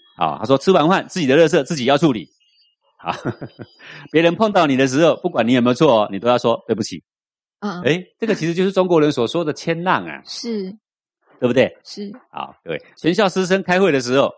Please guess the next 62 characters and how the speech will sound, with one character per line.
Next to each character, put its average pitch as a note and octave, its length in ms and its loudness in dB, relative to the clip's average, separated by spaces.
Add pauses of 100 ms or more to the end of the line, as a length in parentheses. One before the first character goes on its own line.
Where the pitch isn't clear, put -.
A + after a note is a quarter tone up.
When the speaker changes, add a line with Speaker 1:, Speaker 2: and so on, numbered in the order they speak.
(160)
Speaker 1:
不 A#2+ 80 -2
要 A2 120 2
讲 - 200 -8
话。 F#2 240 -2 (300)
Speaker 2:
<laughs> C4+ 880 -2 (320)
Speaker 1:
<laughs> - 720 -20
我 G2+ 80 -2
们 A#2 180 -2
以 G2+ 60 -2
为 G2 160 0
他 A#2 140 0
们 A2+ 200 -6 (120)
爱 A#2+ 120 -2
怎 F2+ 120 -8
么 F2+ 100 -8
讲 F2+ 180 -8
就 G2+ 80 -4
怎 F2 140 -10
么 D#2+ 80 -10
讲， C#2+ 220 -14 (760)
其 F#2 100 -14
实 F2+ 120 -6
并 F#2+ 160 -4
不 E2+ 100 -10
是 F2 100 -10
这 E2 120 -6
样。 D2 180 -6
Speaker 2:
嗯。 F#3+ 300 -10 (100)
Speaker 1:
那 C3+ 100 -6
当 D#3 160 -2
然 B2 160 -2
他 C#3 140 0
也 B2+ 60 0
会 B2+ 100 -2
鼓 F#2+ 160 -8
励 D#2+ 80 -6
到 G#2+ 160 -2
说 G#2+ 180 -4
自 - 140 -8
己 G#2+ 60 -10
的 G2+ 100 -2
理 G2 140 -4
想 D2+ 200 -8 (140)
自 - 80 -20
己 D#2+ 120 -10
要 E2 100 -2
坚 E2+ 180 -6
持。 - 180 -12 (800)
哦。 E2 220 -4 (400)
Speaker 2:
是。 - 200 -20 (360)
Speaker 1:
他 G#2 80 -8
说 A#2+ 80 0
看 D3 120 0
电 D3 120 0
影 A2+ 60 -2
的 G#2+ 60 -2
时 G#2+ 120 -4
候 A#2 140 2
不 - 100 -16
要 G#2 60 -8
说 F#2 180 -8
话， E2+ 180 -8